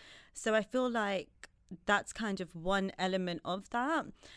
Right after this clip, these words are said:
And then I also feel like the friends that I've had, that I have now, who, you know, I've known for a fair amount of time,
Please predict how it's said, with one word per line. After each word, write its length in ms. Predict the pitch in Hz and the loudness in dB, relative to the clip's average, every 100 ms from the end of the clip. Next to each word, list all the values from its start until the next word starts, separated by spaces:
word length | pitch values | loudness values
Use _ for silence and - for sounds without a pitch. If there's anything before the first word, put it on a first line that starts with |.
| - | -8
And 160 | - 254 | 0 2
then 80 | 269 | 4
I 100 | 262 | 2
also 360 | 294 311 285 | 0 0 0
feel 320 | 262 - 254 | -2 0 2
like 160 | 175 143 | 2 0
the 60 | 202 | -4
friends 380 | - 262 294 | -2 2 2
that 120 | - 180 | 2 0
I've 140 | 202 | 0
had, 420 | 202 196 185 185 - | 0 0 0 -2 0
that 140 | 196 | 2
I 40 | 190 | 2
have 240 | 196 180 | 2 0
now, 520 | 185 196 180 127 76 180 | 0 0 0 -2 0 0
who, 360 | 185 180 170 - | 0 0 -4 -6
you 140 | 202 | -4
know, 120 | 180 | -2
I've 160 | 165 160 | -2 -4
known 320 | 180 175 170 | -4 -2 -4
for 400 | 170 175 165 156 | -8 -6 -4 -4
a 80 | - | -6
fair 320 | - 190 180 | -6 -2 0
amount 240 | 175 170 143 | 0 -2 -4
of 100 | 185 | -8
time, 520 | - 214 180 104 202 | -8 -6 -4 -6 -10